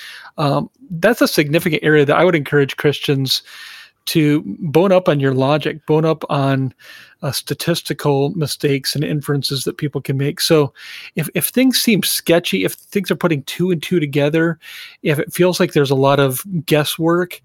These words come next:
um, I think we should all just be aware that with a well-produced documentary or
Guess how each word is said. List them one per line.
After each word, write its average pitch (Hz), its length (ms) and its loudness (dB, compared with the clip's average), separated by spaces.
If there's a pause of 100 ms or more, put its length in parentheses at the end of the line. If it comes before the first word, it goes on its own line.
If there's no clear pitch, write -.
(420)
um, 160 480 -2
I 170 80 0
think 220 160 0
we 202 80 4
should - 140 0
all 160 120 6
just 170 200 -2
be 165 100 4
aware 151 380 6
that 143 380 2 (840)
with 160 240 0
a 156 40 4
well-produced 147 920 2
documentary 147 920 0
or 135 540 0